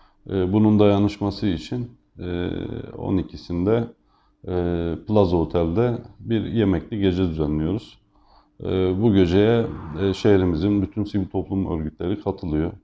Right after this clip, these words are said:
E, şehrimizdeki iş insanları katılıyor. Burada olamayan insanlar işte telefonla bağlanıp katılacaklar, destek verecekler. E,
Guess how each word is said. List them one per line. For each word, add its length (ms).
E, 380
şehrimizdeki 800
iş 160
insanları 500
katılıyor. 560
Burada 260
olamayan 560
insanlar 520
işte 300
telefonla 580
bağlanıp 380
katılacaklar, 840
destek 440
verecekler. 600
E, 40